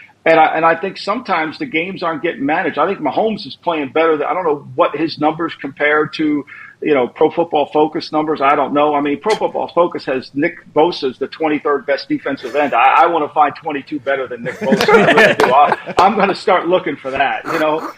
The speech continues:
I mean, so, like, uh, okay, I'll be out there. So I, I just think a lot of it is the,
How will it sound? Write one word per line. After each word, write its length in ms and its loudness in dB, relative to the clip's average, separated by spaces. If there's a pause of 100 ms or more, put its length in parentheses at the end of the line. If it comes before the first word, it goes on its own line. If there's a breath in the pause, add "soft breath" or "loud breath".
(120)
I 120 0
mean, 220 -6
so, 360 0
like, 260 -2
uh, 180 -4 (200)
okay, 160 -4
I'll 180 4
be 140 -4
out 240 2
there. 120 -6
So 220 -4
I, 200 0 (100)
I 100 4
just 220 -2
think 140 0
a 40 -2
lot 300 0
of 80 -8
it 100 2
is 200 -2
the, 100 -4